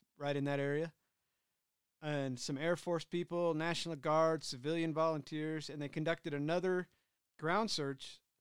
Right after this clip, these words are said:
of Clark and Cowlitz counties. And they did that for eighteen days in, in March of nineteen seventy-two. And then another eighteen days in April of nineteen seventy-two.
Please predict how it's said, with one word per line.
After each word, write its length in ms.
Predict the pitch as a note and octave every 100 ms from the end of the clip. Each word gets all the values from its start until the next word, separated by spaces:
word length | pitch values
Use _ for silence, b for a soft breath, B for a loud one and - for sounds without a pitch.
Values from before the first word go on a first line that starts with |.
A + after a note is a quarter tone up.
| _ _ -
of 360 | D3 C#3 B2+
Clark 440 | - E3 E3 G3+ _
and 200 | C#3+ B2+
Cowlitz 500 | - D#3+ E3+ F3+ -
counties. 600 | - E3 E3 C3 A2+ - - _ _ _ _ _
And 100 | C3+
they 60 |
did 140 | C3 D#3
that 140 | D#3
for 140 | C#3 -
eighteen 500 | E3+ E3 - E3+ E3
days 420 | D3 D3 B2+ A2 -
in, 140 | C3+ A#2+ _
in 140 | C3+ A#2+
March 320 | C3 D3+ -
of 120 | B2
nineteen 360 | C3 C3+ C#3 C3+
seventy-two. 580 | - C3 B2 A#2 C3+ A2+ _ _ _ _
And 140 | E3 F3
then 100 | E3+
another 400 | D#3+ G3 B3 F3+
eighteen 460 | E3 D3+ D3+ D3
days 420 | C#3 C3+ C3+ C#3+ -
in 140 | D#3
April 400 | D#3 A3 - A#2 - _ -
of 80 | C#3
nineteen 340 | C3+ C3 C3 B2
seventy-two. 520 | C3 A#2+ A#2+ B2+